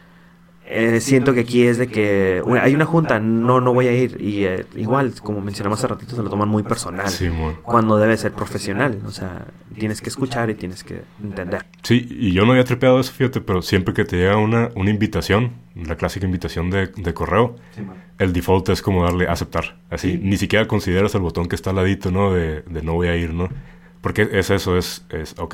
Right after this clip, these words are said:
Speaker 2: me invitaron, significa que tengo que estar",
Speaker 1: Ajá.
Speaker 2: pues ya ni pedo, ¿no? Dale.
Speaker 1: Simón. Sí, o sea, sí, estaría suave ya hacer un poquito más hincapié y, y tener más conciencia en de uno, uno mismo, ¿no? El, el cambio empieza con uno mismo y decir,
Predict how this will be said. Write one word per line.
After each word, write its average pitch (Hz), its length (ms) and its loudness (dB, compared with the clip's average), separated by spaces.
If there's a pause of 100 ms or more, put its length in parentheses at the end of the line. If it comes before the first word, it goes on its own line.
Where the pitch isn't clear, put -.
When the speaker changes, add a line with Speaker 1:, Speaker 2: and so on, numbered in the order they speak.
(120)
Speaker 2:
me 90 100 0
invitaron, 87 420 -4
significa 82 400 -6
que - 80 -10
tengo 82 180 -4
que - 80 -10
estar", 107 340 -4 (180)
Speaker 1:
Ajá. 95 280 -14
Speaker 2:
pues 76 120 -6
ya 78 120 -4
ni 80 100 -4
pedo, 73 300 -4
¿no? 76 160 -6
Dale. 71 300 -10 (280)
Speaker 1:
Simón. 95 340 -2 (120)
Sí, 143 260 2
o 117 140 2
sea, 120 200 -2 (280)
sí, 143 320 0
estaría 135 360 4
suave 139 300 4
ya 135 100 4
hacer 139 180 -2
un 143 80 -2
poquito 139 340 -4
más 131 400 0 (580)
hincapié 156 560 2
y, 185 200 0
y 127 60 0
tener 127 200 0
más 143 160 0
conciencia 160 480 -2
en 156 160 0
de 98 560 -2
uno, 113 380 -2 (160)
uno 165 220 6
mismo, 143 320 2
¿no? 147 200 4
El, 113 120 0
el 120 120 2
cambio 143 240 0
empieza 151 240 -2
con 120 120 -2
uno 131 100 0
mismo 131 320 0
y 123 40 0
decir, 113 360 -2